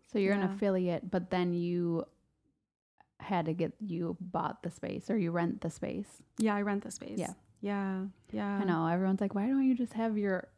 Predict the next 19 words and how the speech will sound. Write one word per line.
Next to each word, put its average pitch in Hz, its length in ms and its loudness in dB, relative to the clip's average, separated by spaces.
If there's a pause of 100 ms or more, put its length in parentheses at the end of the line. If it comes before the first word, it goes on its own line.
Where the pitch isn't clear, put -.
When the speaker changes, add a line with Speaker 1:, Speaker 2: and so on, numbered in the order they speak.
Speaker 1:
a 185 40 -4
prac-, - 460 -4
why 175 140 0
aren't 196 240 4
you 202 100 4
a 185 60 2
practitioner?" 190 500 0
I'm 190 140 6
a - 20 6
holistic 175 360 4
wellness 160 340 2
and 175 80 2
gut 170 100 2
health 175 200 0
specialist, 220 440 4
Speaker 2:
Mm-hmm. 220 120 0
Speaker 1:
and 165 120 -2
I'm 165 100 -4
like, 175 300 -6